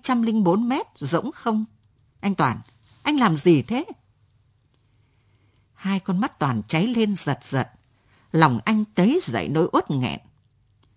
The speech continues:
Mình biết mà, hắn là cái gai. Anh sập mắt. Dù thế nào, anh cũng hiểu đánh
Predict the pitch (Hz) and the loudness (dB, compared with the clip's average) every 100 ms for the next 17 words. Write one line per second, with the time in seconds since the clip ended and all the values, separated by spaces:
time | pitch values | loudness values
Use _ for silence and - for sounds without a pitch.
0 | _ _ - 131 113 80 156 453 - 156 | _ _ -2 0 0 0 2 2 2 0
1 | 113 - _ _ - 175 302 - 202 233 | -2 -6 _ _ -2 0 0 0 0 0
2 | 208 226 254 143 _ _ _ _ _ _ | 2 0 0 -4 _ _ _ _ _ _
3 | _ _ _ _ _ _ _ _ _ _ | _ _ _ _ _ _ _ _ _ _
4 | 202 180 - 156 - 127 208 - _ _ | -2 -2 -2 -6 -4 -4 -4 -6 _ _
5 | _ _ _ _ - 156 190 175 311 277 | _ _ _ _ -8 2 4 4 2 0
6 | 165 139 127 120 - 247 - 302 247 151 | 2 2 2 2 2 0 0 -2 2 2
7 | 113 165 | 4 0